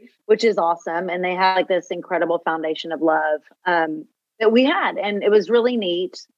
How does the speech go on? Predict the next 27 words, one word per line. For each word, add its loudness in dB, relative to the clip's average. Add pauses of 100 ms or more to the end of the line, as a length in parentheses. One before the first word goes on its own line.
Um, 2 (1200)
my 4
parents 2
joke, 0
'cause -4
when -6
I -4
first -2
went -8
into -8
the -6
music -2
industry, -6
they're 0
like, -2
"Honey, -8
your -8
story's -8 (260)
not -20 (140)
that," -16 (760)
<laughs> -4
you 4
know, 4
<laughs> -4
like, 0 (380)
"You're, 4
it's, -2